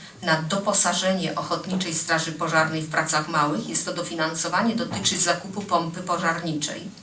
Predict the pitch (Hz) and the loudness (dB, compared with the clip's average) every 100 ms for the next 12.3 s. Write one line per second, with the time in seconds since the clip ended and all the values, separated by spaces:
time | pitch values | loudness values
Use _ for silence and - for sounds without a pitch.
0 | - - - - - - - - 165 170 | -20 -20 -20 -20 -20 -18 -16 -10 -6 0
1 | 185 202 208 196 185 - 190 190 190 185 | 2 4 2 2 2 2 2 -2 0 0
2 | 185 185 190 208 214 - 165 160 156 160 | 0 0 -2 -4 -4 -4 -4 -4 -2 0
3 | - 165 165 165 190 214 175 165 160 170 | 0 0 2 2 0 -4 -4 -2 0 0
4 | 170 - 226 226 190 185 170 180 165 165 | 0 0 0 4 4 2 2 2 2 0
5 | 160 165 165 165 160 - 160 - - - | -2 -4 -2 -4 -2 -2 -2 -2 2 4
6 | 170 156 175 240 - - - - 190 180 | 2 -4 -6 -8 -12 -16 -12 -4 2 6
7 | - 208 208 196 180 170 170 175 170 165 | 6 4 -2 -4 -2 -2 4 4 4 2
8 | 165 160 160 160 156 165 156 160 156 - | 0 0 0 -2 2 4 4 6 6 4
9 | 156 160 151 170 202 170 160 170 - 160 | -4 -2 -4 -4 -2 -2 0 0 -2 -2
10 | 160 160 156 156 - 160 208 233 165 156 | -2 -2 -4 -4 -4 -2 -2 0 0 0
11 | 156 160 160 - 160 156 151 165 - 151 | -2 -4 -2 -4 -4 -4 -2 0 0 0
12 | 143 - 233 | -4 -6 -6